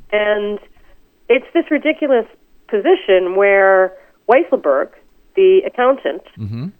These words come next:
Speaker 2: That's Trump.
Speaker 1: is the, is the chief witness. He's going to jail one way or another.
Speaker 2: Mm-hmm.
Speaker 1: Um, and all of the Trump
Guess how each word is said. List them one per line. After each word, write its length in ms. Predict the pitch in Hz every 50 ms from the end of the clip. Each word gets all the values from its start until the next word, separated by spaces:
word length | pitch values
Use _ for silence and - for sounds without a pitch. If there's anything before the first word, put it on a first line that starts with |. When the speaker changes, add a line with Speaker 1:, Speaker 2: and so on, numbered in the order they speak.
| _ _ _
Speaker 2:
That's 200 | - - 208 220
Trump. 160 | 214 208 208
Speaker 1:
is 160 | 196 196 185 170 _ _ _ _ _ - 165
the, 60 | 196 208 208 - _ _ _ _ _ _ -
is 100 | 233 226 214
the 80 | 254 247 -
chief 160 | - 330 - -
witness. 320 | 240 180 - 196 190 185 -
He's 180 | - 254 240 -
going 640 | - 247 240 233 226 220 220 220 208 202 196 196 _ _
to 80 | - 208
jail 360 | - - 196 190 185 175 175
one 160 | 180 175 175 175
way 80 | 170
or 80 | 165 165
another. 500 | 185 220 214 180 170 165 156 165 180 _ _ -
Speaker 2:
Mm-hmm. 440 | 101 95 107 147 180 _ _ - 185
Speaker 1:
Um, 380 | 190 185 185 185 180 190 180 185 _ _
and 380 | 226 214 208 208 208 208 208 - _ _ _ _ _ _ _ _ _ _
all 320 | 233 208 220 240 277 285
of 120 | 262 214
the 100 | 214 226
Trump 480 | 220 - - - 214 214 214 214 _ -